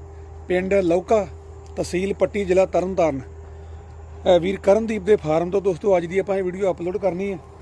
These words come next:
ਤੇ ਅੱਜ ਦੀ ਵੀਡੀਓ ਦੇ ਵਿੱਚ ਦੋਸਤੋ ਤੁਹਾਨੂੰ ਇੱਕ ਸੱਜਰ ਸੂਈ ਗਾਂ ਦਿਖਾਉਣੀ ਹੈ। ਡਿਟੇਲ ਇਸ ਗਾਂ ਦੀ ਕੀ ਹੈ, ਸਾਰੀ ਵੀਰ ਦੇ ਕੋਲੋਂ ਪੁੱਛ ਕੇ ਤੁਹਾਡੇ ਨਾਲ ਸਾਂਝੀ ਕਰਾਂਗੇ। ਉਸ ਤੋਂ ਪਹਿਲਾਂ ਦੋਸਤੋ ਬੇਨਤੀ ਹੈ, ਜਿੰਨੇ ਵੀ ਵੀਰ ਇਸ ਚੈਨਲ ਤੇ ਨਵੇਂ ਆਏ ਹੋ,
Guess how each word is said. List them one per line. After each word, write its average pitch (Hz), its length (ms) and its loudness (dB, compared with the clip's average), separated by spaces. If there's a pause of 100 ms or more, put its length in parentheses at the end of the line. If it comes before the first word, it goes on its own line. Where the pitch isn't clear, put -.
(680)
ਤੇ 190 100 2 (180)
ਅੱਜ 175 100 0
ਦੀ 214 160 -6
ਵੀਡੀਓ 208 260 -6
ਦੇ 214 80 -6
ਵਿੱਚ 202 140 -2
ਦੋਸਤੋ 185 260 -4
ਤੁਹਾਨੂੰ 190 300 -2
ਇੱਕ 196 120 -2
ਸੱਜਰ 160 360 -2
ਸੂਈ 185 220 -4
ਗਾਂ 156 240 0
ਦਿਖਾਉਣੀ 180 380 0
ਹੈ। 196 80 -2 (540)
ਡਿਟੇਲ 185 460 4
ਇਸ 226 160 4
ਗਾਂ 202 240 0
ਦੀ 208 120 -6
ਕੀ 208 240 -6
ਹੈ, 220 40 2
ਸਾਰੀ 190 320 -2
ਵੀਰ 165 180 -8
ਦੇ 180 100 -4
ਕੋਲੋਂ 196 180 0
ਪੁੱਛ 175 220 -6
ਕੇ 220 100 -6
ਤੁਹਾਡੇ 185 260 -2
ਨਾਲ 147 120 -2
ਸਾਂਝੀ 170 280 -6
ਕਰਾਂਗੇ। 202 320 0 (540)
ਉਸ 170 160 -2
ਤੋਂ 214 160 0
ਪਹਿਲਾਂ 220 260 0
ਦੋਸਤੋ 208 300 -4
ਬੇਨਤੀ 165 420 -2
ਹੈ, 202 40 2
ਜਿੰਨੇ 170 320 -2
ਵੀ 214 140 -6
ਵੀਰ 180 200 -6
ਇਸ 180 140 -2
ਚੈਨਲ 180 280 -4
ਤੇ 190 100 -2
ਨਵੇਂ 170 320 0
ਆਏ 208 200 4
ਹੋ, 190 100 -4